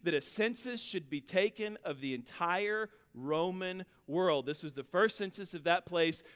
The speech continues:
while Quirinius was governor of Syria. Okay, walk with me really quick. Just, l-, hey, lean in. Lean in. Come on. Hey, g-, give me, give me a little, a little lean, a little more, a little more. I need a little. Lean in with me, and this is all gonna make sense, okay?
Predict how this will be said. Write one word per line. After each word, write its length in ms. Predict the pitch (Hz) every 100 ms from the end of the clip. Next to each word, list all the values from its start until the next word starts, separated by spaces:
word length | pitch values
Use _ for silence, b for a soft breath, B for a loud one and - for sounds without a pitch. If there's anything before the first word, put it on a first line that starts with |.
| B
while 180 | 160 143
Quirinius 760 | - 220 233 180 147 156 -
was 200 | 147 147
governor 520 | 127 170 175 185 180 165 b b b 170
of 140 | 156
Syria. 520 | - 180 165 135 107 - -
Okay, 260 | 185 170 - _
walk 280 | 170 196 180
with 160 | 165 151
me 160 | 107 165
really 240 | 196 180
quick. 260 | - 135 -
Just, 260 | 220 - b b
l-, 60 | 202 -
hey, 180 | 185 147 151
lean 220 | 160 156
in. 160 | 139 135 _ 165
Lean 160 | 180 147
in. 80 | 123
Come 120 | 170 127
on. 40 | _ 156 156
Hey, 200 | 165 175 - -
g-, 80 | 175 180 151
give 100 | 185
me, 140 | 190 175
give 100 | 190
me 80 |
a 80 | 196
little, 300 | 185 202 185 -
a 40 |
little 240 | 185 208 202
lean, 200 | 202 196 -
a 60 |
little 180 | 185 208
more, 220 | 196 175 -
a 40 | 175
little 200 | 196 190
more. 100 | 175
I 80 |
need 180 | 180 190 -
a 60 | 165
little. 240 | 202 B B -
Lean 380 | 180 247 330
in 200 | 370 311
with 220 | 262 202 202
me, 320 | 185 170 175 B
and 140 | 170 190
this 160 | 180
is 120 | 165 185
all 240 | 202 269
gonna 180 | 302 294
make 200 | 285 269
sense, 340 | - 220 -
okay? 300 | 190 220 233